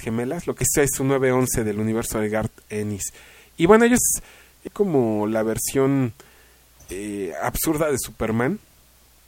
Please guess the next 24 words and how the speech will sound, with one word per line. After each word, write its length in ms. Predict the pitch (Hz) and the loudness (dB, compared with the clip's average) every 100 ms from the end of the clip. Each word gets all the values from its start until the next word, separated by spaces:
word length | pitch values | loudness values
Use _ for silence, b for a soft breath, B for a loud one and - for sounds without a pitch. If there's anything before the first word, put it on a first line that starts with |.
| _ _ - B B B B B _ _ | _ _ -20 B B B B B _ _
Y 180 | 139 143 | -12 0
casi 260 | 202 202 214 | 4 6 6
nunca 240 | 196 196 | 4 2
hace 160 | - 139 | 2 4
nada, 260 | 139 127 | 4 2
¿no? 140 | 117 165 | 0 -2
Porque 320 | 127 110 135 | -4 -2 0
él 80 | 147 | 0
es 80 | |
superpoderoso, 720 | 139 127 113 - 107 110 127 151 | -2 -6 -6 -2 -2 -2 -4 -6
entonces 360 | 139 131 139 | -6 -6 -4
nada 220 | 135 135 | -2 0
más 180 | 131 131 131 B B B B B _ | 0 0 -2 B B B B B _
con 160 | 123 123 | -2 2
cualquier 380 | 127 123 151 | 0 4 2
toque 260 | - 156 156 | 2 -2 -2
que 140 | 135 | -2
le 100 | 117 | 0
da 60 | 131 | 2
a 20 | |
cualquier 360 | 131 123 - 123 | 0 -4 -4 -4
persona 520 | - 110 - 123 123 | -4 -6 -2 0 0
o 20 | |
villano 400 | 110 110 135 131 | -2 -4 -4 -4